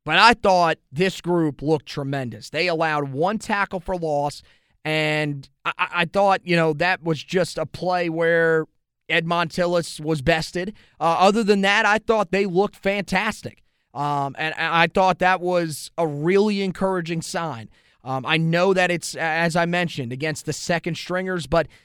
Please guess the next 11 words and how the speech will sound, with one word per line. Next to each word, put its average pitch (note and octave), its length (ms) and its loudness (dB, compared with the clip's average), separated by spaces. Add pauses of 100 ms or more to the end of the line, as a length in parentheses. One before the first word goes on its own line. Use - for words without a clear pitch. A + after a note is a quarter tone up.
(340)
you're A3+ 120 6
looking A3 380 2
for - 260 -8
any E3 480 -2 (100)
hope D#3 440 -2 (120)
with C#3 260 -6
this C3+ 180 -6
backfield. - 600 -12
This D#3+ 200 -6
is D#3+ 140 -4
a D3+ 300 -2